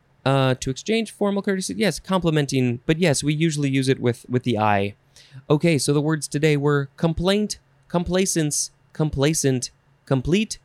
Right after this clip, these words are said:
complected, complement, complement. My original thought for the word complacent was more like,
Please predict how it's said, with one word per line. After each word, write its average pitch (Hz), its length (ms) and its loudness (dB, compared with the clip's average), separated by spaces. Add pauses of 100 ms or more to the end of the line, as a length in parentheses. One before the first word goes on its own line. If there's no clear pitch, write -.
(120)
complected, 139 760 0 (460)
complement, 135 640 0 (140)
complement. 110 760 0 (1500)
My 262 200 0
original 180 440 2
thought 160 260 0
for 151 80 0
the 143 100 4
word 135 180 2
complacent 127 600 -2
was 117 220 -2
more 123 360 2
like, 117 460 -2